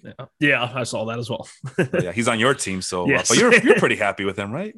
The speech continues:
Speaker 1: Yeah, yeah, he's been great so far.
Speaker 2: And as far as the Pirates go, it's all about the future. Um, I don't know if any of these players will be there in the next couple of years, except for maybe Ke'Bryan Hayes and maybe Ke'Bryan Hayes. <laughs> I don't know.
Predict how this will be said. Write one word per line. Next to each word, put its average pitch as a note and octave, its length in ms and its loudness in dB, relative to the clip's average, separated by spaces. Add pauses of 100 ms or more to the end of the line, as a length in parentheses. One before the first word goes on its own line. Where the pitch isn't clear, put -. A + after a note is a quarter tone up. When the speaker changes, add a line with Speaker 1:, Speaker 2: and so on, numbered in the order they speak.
Speaker 1:
Yeah, C#3+ 220 2
yeah, F3+ 220 4
he's G3 220 4
been F3 180 4
great C#3+ 220 2
so A#2 120 -4
far. A2 260 -10 (540)
Speaker 2:
And D#3+ 180 2
as D3 80 -4
far D#3+ 140 6
as C#3+ 60 2
the C#3 80 0
Pirates B2+ 340 0
go, B2 180 2
it's A#2 160 0
all A#2+ 80 2
about A#2 180 0
the - 60 -12
future. G#2+ 600 -2
Um, G2 440 0
I A2+ 120 0
don't A#2+ 160 0
know A2 140 2
if G2+ 100 -4
any G#2 100 -2
of G2+ 80 -2
these G2 140 -8
players G#2 260 -4
will F#2+ 80 -8
be G2 160 -6
there G2 260 -2
in F#2 280 -8
the F#2 80 -6
next F#2+ 180 -6
couple G2+ 240 -6
of F#2+ 60 -4
years, G2 160 -6
except F#2+ 320 -6
for G2 100 -2
maybe F#2+ 240 -6
Ke'Bryan F#2+ 440 -6
Hayes F#2+ 360 -6
and F2+ 200 -10 (1040)
maybe F2+ 220 -12
Ke'Bryan F2+ 360 -4
Hayes. F#2+ 380 -2
<laughs> A#3 220 2
I G#3+ 80 2
don't F3+ 140 4
know. - 140 0